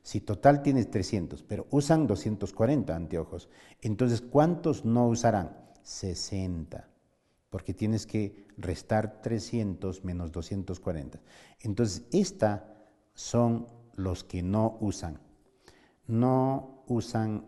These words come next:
anteojos. Ya, entonces vamos a poner aquí, no, o no tienen anteojos, si quieres, acá, no tienen, ahí está, no tienen, no tienen anteojos. Vamos a poner, ahí está,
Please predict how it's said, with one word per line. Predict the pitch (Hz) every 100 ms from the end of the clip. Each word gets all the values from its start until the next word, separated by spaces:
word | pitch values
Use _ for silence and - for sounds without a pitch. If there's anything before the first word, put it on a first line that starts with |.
| -
anteojos. | 98 90 85 90 76 80 - - _ _ _ _ _ _
Ya, | 92 98
entonces | 95 101 104 107
vamos | 98 101 101
a | 107
poner | 110 107 104
aquí, | 104 - 107 107 - - _ _
no, | 104 113 113 - -
o | 101
no | 98 110
tienen | - 113 110 110 113 -
anteojos, | 90 78 78 76
si | -
quieres, | - 98 71 69
acá, | - 92
no | 95 98
tienen, | - 104 101 95 120 - -
ahí | 87
está, | 87 - 110 113 - _ _ _ -
no | 98 104 101
tienen, | - 104 101 95 95 113 120 - - - - _ _ _ _ _ _ _ _ _ _ _ _ _
no | 98 104
tienen | 101 - 107 104 104 98 - _ _ _ _
anteojos. | - 101 95 87 - - - - _
Vamos | 92 92 85
a |
poner, | 85 82 85
ahí | 85
está, | 78 -